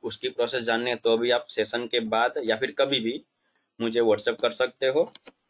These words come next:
And अगर आपको instant reply चाहिए, कोई emergency है, तो अभी से आप एक option mind में रख देना कि आप मुझे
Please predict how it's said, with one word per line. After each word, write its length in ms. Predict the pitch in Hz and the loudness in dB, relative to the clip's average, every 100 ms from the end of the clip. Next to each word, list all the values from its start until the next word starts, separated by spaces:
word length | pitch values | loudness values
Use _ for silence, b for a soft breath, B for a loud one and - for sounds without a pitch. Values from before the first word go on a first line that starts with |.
| _ _ _ _ _ - | _ _ _ _ _ 0
And 280 | 107 101 98 - | 0 0 -4 -4
अगर 260 | 107 117 127 | -2 2 2
आपको 300 | 127 - - | 0 -4 -8
instant 380 | 120 120 - 143 | -6 -4 -2 -2
reply 200 | 139 135 | -2 0
चाहिए, 140 | 135 131 | 0 0
कोई 140 | 110 | 0
emergency 540 | 113 123 131 131 135 | 0 -2 -2 -4 -4
है, 280 | 123 123 98 95 _ _ _ _ _ - | 0 0 0 -4 _ _ _ _ _ 4
तो 400 | 120 123 127 - _ - _ _ | 6 6 2 -6 _ -20 _ _
अभी 220 | - 120 127 | -2 -2 -2
से 160 | 139 | 0
आप 280 | 139 139 - _ 117 | 0 -2 -10 _ -6
एक 160 | 120 | -2
option 260 | 120 - 127 | -4 -4 -4
mind 220 | 117 120 | -2 0
में 80 | 120 | 0
रख 100 | 117 | 0
देना 280 | 117 123 127 | -2 -4 0
कि 100 | 120 | 0
आप 140 | 117 | 0
मुझे 260 | 113 110 | -2 -4